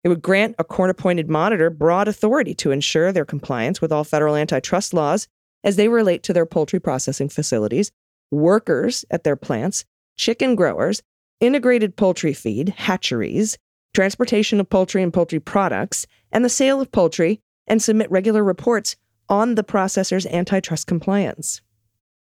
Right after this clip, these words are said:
It would also permit the antitrust division to inspect the facilities and interview their employees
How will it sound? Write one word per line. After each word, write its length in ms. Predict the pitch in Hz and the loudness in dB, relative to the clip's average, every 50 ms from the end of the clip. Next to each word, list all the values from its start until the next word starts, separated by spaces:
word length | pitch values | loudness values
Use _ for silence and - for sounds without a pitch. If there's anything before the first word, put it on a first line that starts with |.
| _ _ _ _ _ _ - | _ _ _ _ _ _ -2
It 140 | - 185 165 | -2 0 2
would 120 | 202 196 | 4 4
also 220 | 175 185 - 202 175 | 2 2 0 0 -4
permit 360 | - - 175 170 180 190 - | -2 0 0 2 2 0 0
the 120 | 202 180 | 0 0
antitrust 480 | 175 165 - 175 151 - - 208 254 - | 0 0 0 -2 -2 0 0 -2 0 0
division 300 | 277 190 151 139 156 170 | 0 0 2 0 0 -2
to 120 | - 180 156 | 0 0 0
inspect 640 | 165 175 - - - - - 254 - - _ - - - - - | 0 0 -2 -6 -6 -4 -2 -2 -2 -4 _ -12 -12 -10 -4 -4
the 80 | 190 | -4
facilities 1080 | - - - 190 - - - - 226 254 247 220 156 104 80 - - - - - - _ - | -4 -2 -4 -4 -2 -2 -2 -2 0 2 2 2 0 -2 -6 -8 -12 -10 -10 -10 -8 _ -2
and 160 | 175 165 117 | -2 0 2
interview 440 | 170 202 220 226 214 214 208 202 208 | 2 2 2 2 2 2 2 2 2
their 240 | 185 190 190 196 - | 0 0 0 0 2
employees 960 | 185 196 196 - - - 240 262 320 349 302 208 165 135 - - - - - | 0 0 0 -2 -2 0 0 2 2 2 2 2 2 0 -2 -6 -10 -12 -12